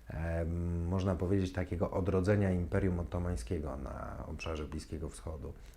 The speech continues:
Niemniej jednak, e, chyba już po czasie, z-, i zbyt późno, e, Turcy sami na własnej skórze przekonali się, że są tylko instrumentem w realizacji planów, e, geostrategicznych Stanów Zjednoczonych, w realizacji koncepcji owego,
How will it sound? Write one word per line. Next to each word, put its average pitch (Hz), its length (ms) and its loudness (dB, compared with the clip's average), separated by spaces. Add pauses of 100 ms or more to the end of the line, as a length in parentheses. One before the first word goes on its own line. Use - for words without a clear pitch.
Niemniej 113 420 8
jednak, 95 500 4
e, 95 240 2 (560)
chyba 95 240 2
już 87 180 2
po - 160 -2
czasie, 87 420 2
z-, 73 60 -4
i 78 120 -2
zbyt 76 220 -4
późno, 95 420 0 (520)
e, 85 220 -2
Turcy 110 360 2
sami 107 300 6
na 90 140 4
własnej 90 340 0
skórze 82 340 -4
przekonali 80 600 -2
się, 123 360 0
że 95 380 2 (160)
są 92 240 -2
tylko 95 280 0
instrumentem 95 800 -2
w 73 60 -8
realizacji 78 440 -6
planów, 80 540 -6
e, 85 140 -4
geostrategicznych 82 800 -6
Stanów 87 240 -6
Zjednoczonych, 113 560 -2 (320)
w - 60 -4
realizacji 98 460 8
koncepcji 92 460 0
owego, 85 360 0